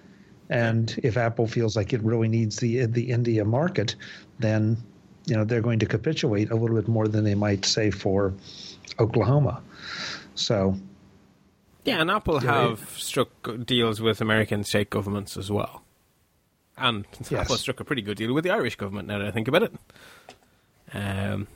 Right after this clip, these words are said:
Speaker 2: <laughs> Ireland certainly has done well out of its negotiations with large multinational companies.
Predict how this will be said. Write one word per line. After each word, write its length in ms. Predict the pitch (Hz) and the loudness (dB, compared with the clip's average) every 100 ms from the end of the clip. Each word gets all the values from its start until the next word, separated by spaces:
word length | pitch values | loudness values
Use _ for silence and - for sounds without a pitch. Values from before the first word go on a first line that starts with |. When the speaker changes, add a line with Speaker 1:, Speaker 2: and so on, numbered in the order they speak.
| - | -12
Speaker 2:
<laughs> 180 | 107 - 147 | -10 -6 -2
Ireland 360 | 131 131 120 | 2 2 0
certainly 260 | - 95 101 | -2 -2 -4
has 120 | 101 | -6
done 180 | 107 101 | -6 -2
well 180 | 101 104 | -2 -2
out 120 | 101 | -2
of 60 | 104 | -4
its 160 | - | -4
negotiations 600 | 101 107 104 104 - 101 | -4 -4 -2 -2 -2 -4
with 100 | 104 | 0
large 220 | 107 107 | 2 2
multinational 520 | 110 107 110 107 - 110 | 2 0 2 0 0 -2
companies. 480 | 143 170 269 - | 0 0 -2 -4